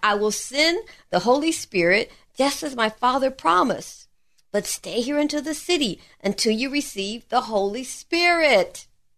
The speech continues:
That's the N L T version. The Holy Spirit was there to fill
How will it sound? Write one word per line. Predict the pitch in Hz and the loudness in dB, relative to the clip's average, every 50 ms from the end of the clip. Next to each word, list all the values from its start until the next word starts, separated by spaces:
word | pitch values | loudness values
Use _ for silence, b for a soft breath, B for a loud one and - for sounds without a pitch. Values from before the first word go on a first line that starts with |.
| _ _ _ _ _ _ _ | _ _ _ _ _ _ _
That's | - 170 170 180 - | -4 -2 -2 -2 -2
the | - 196 - | -2 -4 -2
N | 190 190 175 | 0 0 0
L | 170 170 170 | -2 -2 -6
T | - - 185 165 | -6 -6 -6 -4
version. | 160 180 180 180 180 165 165 170 151 151 b b b b b b b b | 2 4 4 4 4 4 2 0 -2 -2 b b b b b b b b
The | - - | -12 -10
Holy | 254 269 320 330 320 | -8 -4 -2 -2 -2
Spirit | - - - - 302 294 294 294 285 B B B - | -2 -2 -2 2 4 4 4 2 0 B B B 0
was | 208 208 196 170 | 2 2 2 2
there | 160 220 226 254 262 269 277 277 277 - _ _ _ | 2 2 2 4 4 2 2 0 0 -4 _ _ _
to | - 190 | -4 -4
fill | 185 - - - - 240 247 262 269 269 277 285 294 - | -4 -6 -10 -10 -6 -4 0 4 4 6 4 4 2 -2